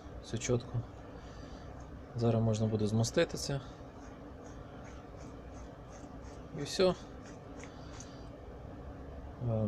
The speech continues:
б'ю туди смазки. Помірюю цю висоту, щоб воно мені зараз не вперлося, бо, можливо, в мене таке відчуття, що цей хвіст буде трошки мішати, придеться його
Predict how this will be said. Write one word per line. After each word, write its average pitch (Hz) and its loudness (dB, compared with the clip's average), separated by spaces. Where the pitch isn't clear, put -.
б'ю 113 4
туди 107 6
смазки. 143 2
Помірюю 120 10
цю 113 4
висоту, 127 4
щоб - 0
воно 127 8
мені 127 10
зараз 120 12
не 120 12
вперлося, 113 10
бо, 110 2
можливо, 113 8
в 113 6
мене 113 6
таке 117 2
відчуття, 113 10
що 113 4
цей 113 2
хвіст 120 10
буде 110 8
трошки 113 4
мішати, 110 8
придеться 107 4
його 104 8